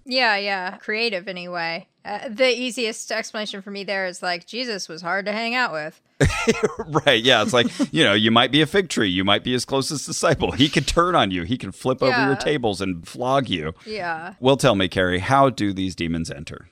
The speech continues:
Speaker 1: Well, if you're a Christian, there are three ways. There's your ancestors.
Speaker 2: Mm.
Speaker 1: Now, of course, that, that's for non-believers too, and the one we hear about the most. So the demons might have this legal right to your bloodline.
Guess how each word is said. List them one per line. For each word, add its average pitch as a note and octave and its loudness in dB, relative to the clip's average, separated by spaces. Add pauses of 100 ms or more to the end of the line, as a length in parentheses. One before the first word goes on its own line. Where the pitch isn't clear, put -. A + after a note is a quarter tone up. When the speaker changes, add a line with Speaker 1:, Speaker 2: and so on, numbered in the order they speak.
Speaker 1:
Well, A#3+ 4
if C4+ -2
you're F#4+ 2
a - -6
Christian, A#3 -4
there G3+ -2
are G#3 -6
three G#3+ -8
ways. D#3 -8
There's F3 -8
your G3 -2
ancestors. A3 -6
Speaker 2:
Mm. F2+ -4
Speaker 1:
Now, F#3 -6
of F3+ -10
course, F3+ -10
that, F3 -6
that's E3+ -10
for F#3 -10
non-believers F3+ -10
too, G#3 -8
and F#3 -10 (180)
the G#3+ -8
one G#3 -6
we G3+ -10
hear G#3 -6
about G3 -6
the F#3+ -14
most. F#3 -6
So G#3+ -4
the G3+ -10
demons A3+ -10
might F#3+ -4
have F3 -8
this F3+ -14
legal F3+ -12
right E3+ -10
to - -14
your F#3 -14
bloodline. C4+ -2